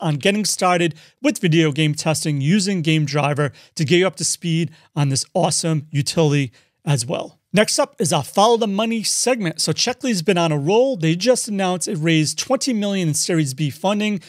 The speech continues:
And Tim goes over how this financial boost is expected to aim Checkly, enhancing its platform, which enables developers to detect and resolve issues at an unprecedented speeds, up to ten times faster than traditional methods, according to them.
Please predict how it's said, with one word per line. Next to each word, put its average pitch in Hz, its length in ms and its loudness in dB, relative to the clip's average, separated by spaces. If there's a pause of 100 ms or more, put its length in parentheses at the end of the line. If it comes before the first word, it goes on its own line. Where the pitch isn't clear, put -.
(240)
And 262 200 2
Tim 233 200 -4
goes 190 200 0
over 190 140 0
how 175 100 2
this 160 160 -2
financial 175 380 -2
boost 160 280 -2
is 131 160 -4
expected 170 560 -4
to - 140 -8
aim 185 180 -2
Checkly, 160 440 -2
enhancing 170 440 -2
its 165 120 -2
platform, 151 460 -2
which 143 160 -4
enables 202 380 0
developers 156 560 -2 (240)
to - 80 -8
detect 156 440 -2
and 175 60 -2
resolve 160 360 0
issues 147 440 0 (260)
at 170 180 0
an 156 100 0
unprecedented 185 760 0
speeds, 147 640 -2 (300)
up - 120 0
to 175 80 -6
ten 233 180 -2
times 208 260 -2
faster 165 380 0
than 147 160 -2
traditional 196 440 -4
methods, 156 460 -2 (260)
according 175 440 0
to 160 120 -4
them. 139 280 -6